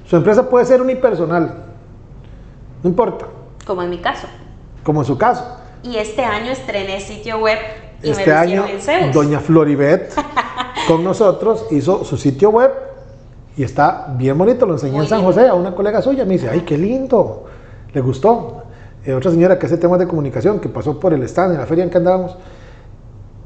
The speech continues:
Speaker 1: y, y le gustó las fotos, el contenido. Eh, bueno, Flori fue un poco más allá, hizo como un resumen en audio,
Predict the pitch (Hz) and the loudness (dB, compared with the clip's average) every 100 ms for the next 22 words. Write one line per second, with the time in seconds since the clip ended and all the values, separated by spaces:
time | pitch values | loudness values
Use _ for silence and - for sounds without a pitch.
0 | - 165 151 143 151 - - - - 156 | -4 4 6 8 4 0 -12 -8 2 4
1 | 139 135 262 330 247 - 240 285 - 226 | 4 4 4 2 0 2 4 4 2 2
2 | 220 185 170 156 123 170 277 254 220 202 | 2 0 -2 -2 0 2 4 6 4 2
3 | 175 - - - - 147 143 135 131 180 | -2 -8 -18 -14 -2 2 4 4 2 4
4 | 175 135 165 175 180 190 180 185 175 170 | 4 4 4 4 4 2 2 4 4 4
5 | 196 196 180 202 190 160 151 165 180 185 | 4 4 0 -2 -2 0 2 2 4 4
6 | 196 190 190 160 180 208 202 175 190 185 | 4 4 2 2 4 4 4 4 4 4
7 | 180 | 0